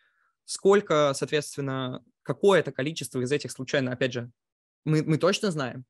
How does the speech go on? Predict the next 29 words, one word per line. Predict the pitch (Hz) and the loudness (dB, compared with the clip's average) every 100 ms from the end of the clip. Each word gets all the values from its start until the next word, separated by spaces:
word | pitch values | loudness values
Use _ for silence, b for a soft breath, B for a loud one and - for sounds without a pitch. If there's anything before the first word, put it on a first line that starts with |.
| _ | _
что | - 139 | -10 -8
это | 139 | -2
нормальные | 135 127 123 170 | 0 0 2 0
распределения | 185 165 175 170 131 123 139 - _ - | -2 -6 -4 -2 -2 -4 -14 -20 _ -14
с | - | -8
одинаковыми, | 139 135 123 123 151 165 175 170 92 139 143 143 | -2 0 0 -2 0 2 2 0 0 2 2 2
э, | |
характеристиками, | 165 160 180 156 - - 123 - | 0 0 0 0 -4 -10 -10 -8
ещё | - 151 | -2 -2
с | - | -2
чем-то. | 117 - - B B B - | -6 -6 -12 B B B 2
Но | 160 202 | 4 6
вот | 190 - | 4 4
пар-, | 180 180 | 2 2
вот | 160 165 | 0 0
там | 160 139 135 - | -2 -2 -6 -6
из | 143 | -2
них, | 170 170 - | 0 -2 -6
там, | 131 123 _ _ _ | -10 -10 _ _ _
с-, | - - _ _ _ | -20 -20 _ _ _
соответственно, | - 151 147 156 - 147 160 | -6 -2 0 0 0 0 0
к-, | - | -4
когда | - 156 156 | -4 0 2
мы | 147 | 2
нагенерировали | 143 147 160 165 147 131 | -2 -2 2 2 2 0
вот | 135 | -4
эту | 135 135 | -8 -10
тысячу | 156 143 - 139 131 | -10 -10 -6 -2 -2
распределений, | 143 - 165 185 294 311 190 | -2 -4 -4 -2 -2 -2 -4